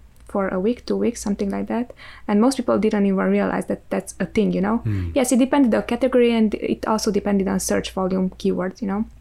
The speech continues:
Speaker 1: But yet again, I just noticed it and I just sent it over to Carlos and asked,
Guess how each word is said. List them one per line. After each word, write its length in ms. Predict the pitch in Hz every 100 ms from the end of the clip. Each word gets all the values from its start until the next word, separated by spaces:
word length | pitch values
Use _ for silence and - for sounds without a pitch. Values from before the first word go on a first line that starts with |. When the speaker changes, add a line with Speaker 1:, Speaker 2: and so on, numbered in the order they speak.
| -
Speaker 1:
But 140 | 220
yet 120 | 254
again, 200 | 254 247
I 140 | - 233
just 280 | 233 226 220
noticed 340 | 269 254 -
it 80 | 185
and 200 | 190 190
I 80 | 190
just 200 | 208 -
sent 180 | 202
it 100 | 214
over 280 | 214 214 220
to 120 | -
Carlos 440 | 226 - 277 285 -
and 120 | 202
asked, 220 | 208 -